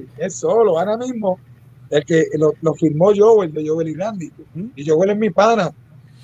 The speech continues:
Speaker 1: y, y, y estamos hablando unas cositas ahí, a ver qué pasa. Pero si él se deja llevar, él tiene talento.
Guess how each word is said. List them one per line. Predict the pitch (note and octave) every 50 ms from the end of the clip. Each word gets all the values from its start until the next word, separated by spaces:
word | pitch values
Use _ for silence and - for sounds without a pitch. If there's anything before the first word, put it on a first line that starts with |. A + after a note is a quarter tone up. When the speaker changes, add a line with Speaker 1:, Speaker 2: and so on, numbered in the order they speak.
| -
Speaker 1:
y, | - D#3 E3+ -
y, | - F3 E3+ E3 D#3+
y | D#3
estamos | D#3 - D#3+ D#3 E3+ F3+
hablando | G#3 G#3+ G#3+ A3 G#3+ A3
unas | A3 G#3+ F#3+
cositas | - G3 F#3+ E3 G#3+ G3+ A3+ G3+ F#3
ahí, | F3+ F3 F#3+ A#3+
a | A#3 G3
ver | F3+ F#3
qué | F3+ - F#3
pasa. | G#3+ A3 C4+ C4 A#3+ - - - _ _ _ _ _ _ -
Pero | F#3+ G3 F#3+ G3 F#3+ F3+ E3 C3 - _ - - - - - _
si | - - F#3+
él | G#3+ -
se | - C4+ B3+
deja | C4 B3 A#3+ B3+
llevar, | B3 A3+ A3 G#3+ G#3+ A3 G3+ E3
él | C#3 - _ - _ _ _ - - -
tiene | F3+ F3+ G3+ A3+
talento. | A3 A#3+ G#3+ F#3+ D#3+ D#3 F3 A3 A#3+ B3 - F3+ C#3